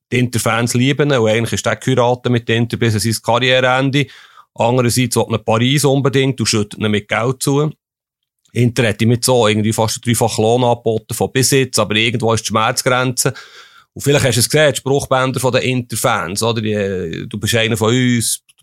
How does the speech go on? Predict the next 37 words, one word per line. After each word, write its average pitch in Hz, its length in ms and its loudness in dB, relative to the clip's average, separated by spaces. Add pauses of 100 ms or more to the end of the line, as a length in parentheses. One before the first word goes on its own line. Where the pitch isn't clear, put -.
bleib 127 240 -2
bei 113 220 0
uns, 117 160 -2
Capitano." 117 840 0 (540)
Sehr 160 200 2
eine 190 100 2
schwierige 170 400 0
Entscheidung, 107 440 2
wenn 101 100 0
du - 40 -14
dermassen 120 520 0
viel 117 160 0
Geld 113 300 0 (140)
kannst 104 220 0
verdienen 110 420 -2
bei 107 100 -2
Paris 110 680 -2 (120)
und 123 120 -2
lang 113 260 0
Hanker 117 360 2
umhängt 104 420 0
dein 110 80 -2
Herz 110 380 -2
jetzt 107 160 -6
bei 101 80 -4
Inter 107 260 -2
Mailand 113 500 0
und 101 80 -8
das 107 140 -2
glaube 110 300 0
ich - 20 2
im 120 140 2
Milan 120 260 2
Skriniar, 117 600 2 (180)
trotz - 300 -2
im 120 100 2
Vornamen. 120 560 2